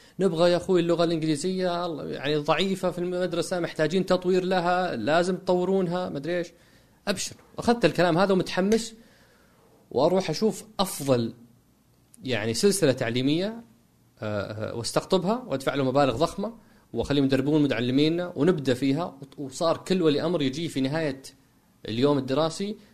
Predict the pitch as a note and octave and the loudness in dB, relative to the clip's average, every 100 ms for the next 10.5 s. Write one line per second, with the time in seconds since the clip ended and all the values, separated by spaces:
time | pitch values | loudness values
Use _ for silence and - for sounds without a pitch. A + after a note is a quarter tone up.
0 | _ _ - E3+ - C3+ E3 G3 G#3+ - | _ _ -2 0 0 -2 2 2 0 -8
1 | - _ _ _ _ _ _ G#2+ A#2+ C#3 | -20 _ _ _ _ _ _ -2 2 2
2 | D3+ G3+ G3 A2+ C3+ C3+ C3+ C3+ B2+ A#2+ | 0 -4 -6 -4 -2 0 0 0 0 2
3 | C#3+ G3 - - _ _ _ _ _ _ | 2 0 -6 -20 _ _ _ _ _ _
4 | _ B2 D3+ F3 D#3 D#3 F3 E3+ D3+ - | _ 0 4 6 6 6 4 2 -2 -2
5 | D3 C3+ D3 C#3+ B2 B2 - - D3+ C3+ | -2 2 2 0 -4 -8 -8 2 2 2
6 | C3+ C#3+ B2+ A#2+ D3+ G#3 - - _ _ | 0 2 2 2 0 0 -6 -18 _ _
7 | _ - C#3+ D3+ C#3+ C3+ D3+ D3+ D3 C#3 | _ -2 -2 2 0 2 2 0 -2 2
8 | D3 C#3 C3+ D3+ C3+ C3 C#3+ D3 D3 D3+ | 2 2 2 0 0 0 0 -2 -2 -4
9 | D3+ D#3+ D3+ D#3 E3 E3 F3 E3+ E3 D#3+ | -6 -4 -2 -2 -2 -4 -4 -6 -6 -6
10 | D#3+ D#3+ D3 C#3 | -6 -10 -12 -14